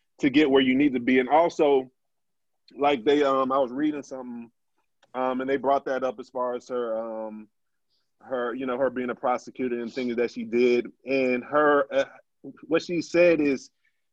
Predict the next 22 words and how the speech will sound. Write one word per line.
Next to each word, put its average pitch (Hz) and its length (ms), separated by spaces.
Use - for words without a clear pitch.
"All 156 200
of 147 80
this 143 140
talking 139 420
about 123 420
what 117 420
we 127 120
can 117 240
do, 117 240
I'm, 120 180
I'm 131 120
trying 131 240
to 127 60
get 127 160
on 127 120
the 117 140
inside 120 500
and 113 300
change 139 360
it 131 160
from 120 180
within." 113 400